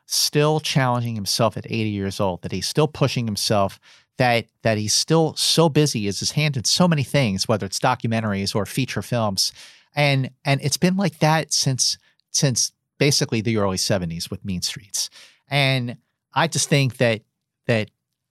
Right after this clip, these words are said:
that when Martin Scorsese puts out a new film, and I feel this way about Spielberg too,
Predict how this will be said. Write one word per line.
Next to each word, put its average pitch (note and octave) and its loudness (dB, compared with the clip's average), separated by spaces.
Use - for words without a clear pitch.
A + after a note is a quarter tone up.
that A#2+ 0
when A2+ 0
Martin C3 2
Scorsese B2 0
puts - -2
out A#2+ 2
a G#2 -2
new G#2+ -2
film, G2+ -2
and A#2 0
I B2+ 4
feel F3+ 4
this E3 0
way D3+ 6
about B2+ 2
Spielberg G#2+ 0
too, F#2+ 0